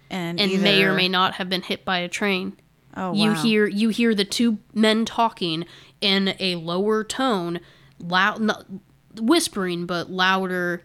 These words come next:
Speaker 2: than what happens in between them saying, "Did you just hear that?" One of them says, "Did you just hear that?" And then very quickly you hear, like,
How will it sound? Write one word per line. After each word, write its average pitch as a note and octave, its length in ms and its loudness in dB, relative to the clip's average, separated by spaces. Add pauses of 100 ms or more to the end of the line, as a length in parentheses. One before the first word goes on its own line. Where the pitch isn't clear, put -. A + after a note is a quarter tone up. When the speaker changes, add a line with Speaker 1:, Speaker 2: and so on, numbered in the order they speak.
Speaker 2:
than F#3 360 -2
what F#3+ 200 0
happens F#3+ 520 -2
in G3+ 200 0
between G3 480 -2
them F#3 160 -2
saying, F#3 300 -2
"Did F#3+ 240 -6
you G3 100 0
just F#3+ 240 -2
hear G3 180 0
that?" D3+ 320 -4 (220)
One G#3+ 140 4
of A#3+ 60 4
them A#3+ 120 4
says, A3 180 4
"Did G3 220 -4
you G3+ 80 0
just F#3+ 220 -2
hear G#3 200 0
that?" D#3 300 -4 (420)
And G3+ 140 2
then F#3+ 160 0
very G3 240 2
quickly F#3+ 340 -4
you F3+ 80 -4
hear, F#3 160 -4
like, E3 240 -6